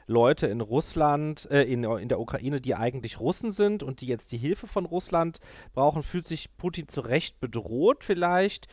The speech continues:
Also natürlich, das würde jetzt vielleicht nicht rechtfertigen, dass er in der Ukraine jetzt so einwun-, wandert, aber gibt es auch andere Stimmen? Das würde mich natürlich auch interessieren. Ähm, wir haben hier im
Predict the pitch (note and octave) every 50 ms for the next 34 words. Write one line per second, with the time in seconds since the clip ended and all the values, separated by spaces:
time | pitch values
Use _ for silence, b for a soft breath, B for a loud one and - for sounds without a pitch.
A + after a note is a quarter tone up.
0 | B B B B B B B - A#2+ C3 B2+ C3+ C#3 C3+ C3+ C3+ C3+ - - -
1 | B2+ C3 - - F3 E3 - - - - - - - E3 - - D3+ C#3+ C#3+ C#3
2 | B2+ - - C#3 B2 - - D3 - - - - - - _ - - A2+ G#2+ A#2+
3 | D3 - - - D3+ C#3 C3+ C#3 B2 C3 B2 - C3+ A#2+ A#2+ A2+ F#2+ G2+ A#2 B2
4 | - C3+ G#2+ A#2+ G#3+ C4+ A#3+ D3+ B2+ - - A2+ F#2 G2 G#2+ G#2+ A#2 A2+ A#2+ C3+
5 | D3 C3 - - G#2 A2 A#2 A#2+ C3+ C#3 E3 G3 - - B B B B B B
6 | - - B2 C#3 C3+ - F#3 - G3+ F3+ D#3 D3 C#3 C3+ C3 C3+ D#3+ G#3 C4+ C#4+
7 | C#4 C4 - - A3+ A#3 C4 C#4+ C#4+ C#4+ - F#3 D#3+ D3 D3 - D3+ - - C3+
8 | - A2+ A#2+ D#3+ - G3 - F#3 F#3+ - - F#3 F#3 F#3 F#3 F#3 F#3 B B B
9 | B B B B - - A#2+ C3+ C#3 C#3 C#3 C#3+ C#3+ C#3+ C#3+ C#3+ C#3+ C#3 C#3 C3+
10 | - - - B2 B2+ C3+ D3 D3+ D3+ C#3+ - - D3+ D#3 D#3 D3+ D3 C3+ - -
11 | B2+ C3 B2+ C3 B2+